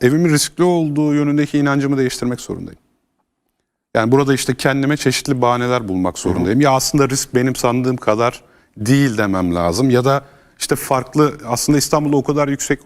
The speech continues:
Speaker 1: dep-, işte büyüklükte deprem olmayacak diyen deprem bilimcilere daha çok prim vermem lazım.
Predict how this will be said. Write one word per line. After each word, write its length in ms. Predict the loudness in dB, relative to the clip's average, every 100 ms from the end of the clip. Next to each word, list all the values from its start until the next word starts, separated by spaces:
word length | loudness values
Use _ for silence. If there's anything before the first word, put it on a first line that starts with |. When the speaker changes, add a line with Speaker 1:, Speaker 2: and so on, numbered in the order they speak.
| _
Speaker 1:
dep-, 220 | -4 -4 -12 -20 -12 -8 0
işte 440 | -2 2 0 2
büyüklükte 420 | 0 0 -2 0
deprem 340 | 2 2 0 2
olmayacak 480 | 2 2 2 0 0
diyen 200 | 0 2
deprem 400 | 0 0 -2 0
bilimcilere 480 | 0 0 0 0 0
daha 120 | 0
çok 220 | -2 -2
prim 280 | 0 0 0
vermem 400 | 0 0 0 0
lazım. 380 | 2 2 0